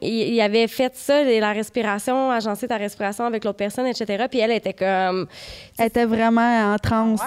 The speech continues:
Speaker 2: Mais je
Speaker 1: Ouais.
Speaker 2: me souviens pas si elle avait eu un orgasme, par exemple, ou ben là, p-, probablement.
Speaker 1: Tu sais, tu sais, quand tu dis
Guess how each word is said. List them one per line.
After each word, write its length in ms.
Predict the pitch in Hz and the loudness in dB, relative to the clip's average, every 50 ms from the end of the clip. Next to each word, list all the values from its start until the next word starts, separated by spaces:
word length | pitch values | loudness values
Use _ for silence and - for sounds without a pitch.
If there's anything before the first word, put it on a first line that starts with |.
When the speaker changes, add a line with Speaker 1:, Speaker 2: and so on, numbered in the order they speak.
| 311 220 | -2 0
Speaker 2:
Mais 80 | 220 | 2
je 40 | 226 | 2
Speaker 1:
Ouais. 100 | 240 240 254 | 2 2 2
Speaker 2:
me 40 | 277 | 2
souviens 200 | 294 277 240 240 | 2 2 2 2
pas 120 | 220 269 294 | 2 0 2
si 100 | - 294 | 2 2
elle 120 | 247 226 | 2 4
avait 180 | 220 214 202 226 | 4 2 4 4
eu 80 | 240 | 4
un 160 | 240 226 208 | 4 4 2
orgasme, 500 | 196 202 202 202 196 214 220 226 226 220 | 2 2 2 2 2 2 2 0 0 -2
par 100 | - 220 | -2 -2
exemple, 360 | 208 208 190 202 208 214 208 202 | -2 0 0 0 0 0 0 0
ou 80 | 202 | 2
ben 260 | 185 208 202 196 190 | 2 2 2 2 0
là, 100 | 185 185 180 | 0 -2 -2
p-, 120 | - - - - - - - - - - - - - - - - - - - | -2 -6 -10 -12 -16 -20 -20 -20 -16 -16 -14 -12 -8 -6 -4 -2 -4 -4 -2
probablement. 640 | - - 208 196 196 190 175 190 185 185 185 180 180 | -2 0 0 2 2 2 2 2 2 2 2 0 2
Speaker 1:
Tu 80 | - 339 | 2 0
sais, 80 | 302 | 0
tu 140 | - - - | -2 -4 -4
sais, 100 | - 339 320 | -2 0 2
quand 160 | 330 269 254 | 2 0 0
tu 120 | - - 226 | 0 -2 0
dis 180 | 214 302 330 | 2 2 2